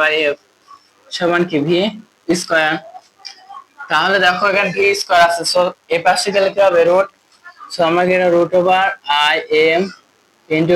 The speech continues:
root over omega by F সমান ভি লিখতে পারি না? ওকে, এবার এটা আমরা একটু উপরে লিখি, দেখো, এই যে এটা মুছে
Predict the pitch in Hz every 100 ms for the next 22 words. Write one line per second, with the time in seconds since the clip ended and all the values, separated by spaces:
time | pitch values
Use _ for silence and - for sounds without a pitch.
0 | 165 160 165 165 175 180 175 165 160 156
1 | 160 160 160 190 190 _ _ _ - -
2 | 165 165 - 180 175 180 180 175 190 185
3 | 185 208 233 _ _ _ _ _ _ _
4 | - - _ _ - - _ 147 151 170
5 | 165 160 175 180 175 208 220 - _ -
6 | 165 160 151 147 151 156 135 170 190 226
7 | - - _ _ _ - - _ _ 101
8 | _ _ _ _ _ _ _ _ _ 156
9 | 147 147 165 160 170